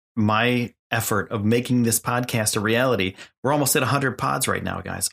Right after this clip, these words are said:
Almost a hundred episodes. We're, like, ten away, ten away from a hundred episodes. And that's because of all of your support. So if you continue to subscribe to the channel, make sure to, you know, uh, go to our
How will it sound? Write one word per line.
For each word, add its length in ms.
Almost 240
a 40
hundred 220
episodes. 500
We're, 80
like, 140
ten 240
away, 380
ten 100
away 120
from 180
a 40
hundred 480
episodes. 640
And 100
that's 140
because 260
of 100
all 140
of 100
your 120
support. 440
So 260
if 160
you 180
continue 560
to 240
subscribe 680
to 80
the 80
channel, 520
make 180
sure 320
to, 480
you 100
know, 240
uh, 340
go 160
to 100
our 380